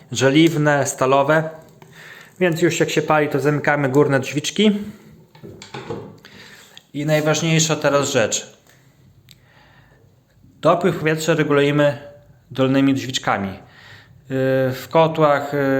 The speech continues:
yy, bardziej zaawansowanych są także klapki na łańcuszku, które regulują dopływ powietrza. U mnie tego nie ma, więc reguluję tym i po prostu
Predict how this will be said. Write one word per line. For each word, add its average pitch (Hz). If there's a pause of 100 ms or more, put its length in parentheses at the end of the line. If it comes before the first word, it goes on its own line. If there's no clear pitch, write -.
(180)
yy, 127
bardziej 139
zaawansowanych 139
są 135
także 131
klapki 143 (600)
na 139
łańcuszku, 139
które 135
regulują 135
dopływ 135
powietrza. 139
U 147
mnie 143
tego 135
nie 127
ma, 151 (680)
więc 156
reguluję 156
tym 185
i 180
po 175
prostu 160